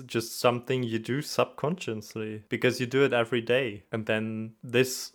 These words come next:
sort of gives you the, I maybe wouldn't call it motivation to do it, but you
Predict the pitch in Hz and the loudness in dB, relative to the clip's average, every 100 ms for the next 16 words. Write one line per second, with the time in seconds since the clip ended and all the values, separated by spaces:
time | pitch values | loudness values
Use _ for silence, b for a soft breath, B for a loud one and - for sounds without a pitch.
0 | - - - 123 127 127 123 - _ - | -14 -4 6 8 10 6 6 -4 _ -18
1 | 123 123 120 117 117 117 117 117 110 117 | -2 -2 -2 -4 -2 -2 -2 -2 -4 -2
2 | 110 110 110 - 120 120 147 143 147 123 | 0 0 -4 0 4 4 4 2 0 0
3 | - 120 120 123 110 110 101 101 110 135 | 4 4 4 0 -4 -4 -2 -2 -2 -8
4 | 135 147 139 147 165 170 _ _ _ - | -8 -4 -2 0 -2 -4 _ _ _ -2
5 | 113 117 113 113 110 110 110 | -2 0 -2 0 -2 -4 -6